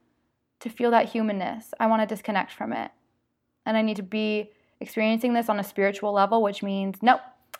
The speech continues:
I'm cutting myself off from the embodiment piece of it.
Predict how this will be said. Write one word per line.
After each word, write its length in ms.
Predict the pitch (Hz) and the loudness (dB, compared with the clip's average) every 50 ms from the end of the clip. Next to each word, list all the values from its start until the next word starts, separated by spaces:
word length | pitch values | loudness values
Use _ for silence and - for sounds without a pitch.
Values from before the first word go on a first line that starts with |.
| _ - | _ -8
I'm 100 | 202 208 | -8 -6
cutting 300 | 202 - 214 214 214 220 | -2 0 0 2 2 2
myself 400 | 214 202 208 202 - 202 196 196 202 | 2 0 0 4 6 6 6 6 6
off 240 | - 196 202 196 - | 4 4 4 4 0
from 160 | 214 202 202 | -2 -2 -2
the 120 | 196 196 | -2 -2
embodiment 600 | 190 190 180 180 175 180 180 185 185 180 170 - | -2 2 4 6 6 6 4 0 -4 -4 -4 -4
piece 220 | - 202 196 185 - | -4 -6 -6 -4 -4
of 100 | 190 - | -4 -2
it. 200 | - - - | -2 -4 -4